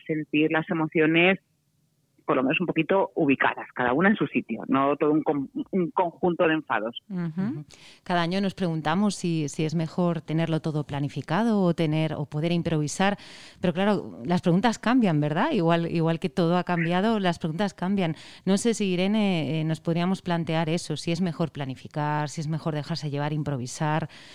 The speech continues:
Speaker 2: ¿Qué hacemos en
Speaker 1: Pues
Speaker 2: este año?
Speaker 1: esto es, en todos los veranos, ahí se puede haber, con pandemia y sin pandemia, siempre lo mejor es tenerlo un poco en coherencia a la personalidad de cada uno. Es decir, si yo soy una persona muy controladora,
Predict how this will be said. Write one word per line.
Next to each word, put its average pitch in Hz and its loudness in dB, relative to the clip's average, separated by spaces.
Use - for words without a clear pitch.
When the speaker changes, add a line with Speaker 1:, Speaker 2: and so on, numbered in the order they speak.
Speaker 2:
¿Qué 208 0
hacemos 139 -2
en - -6
Speaker 1:
Pues 208 4
Speaker 2:
este - -2
año? 131 -6
Speaker 1:
esto 262 2
es, 247 0
en 180 -2
todos 208 0
los 240 0
veranos, 233 0
ahí 208 -2
se 214 -8
puede 185 0
haber, 208 0
con 143 -8
pandemia 147 -2
y 185 -4
sin 196 0
pandemia, 196 0
siempre 175 2
lo 170 2
mejor 175 2
es 190 2
tenerlo 170 2
un 220 0
poco 269 2
en 190 0
coherencia 180 2
a - 4
la 202 2
personalidad 143 0
de 143 0
cada 139 2
uno. 110 -2
Es 165 4
decir, 139 -2
si 139 2
yo 151 4
soy 175 0
una 165 2
persona 185 2
muy 143 2
controladora, 208 2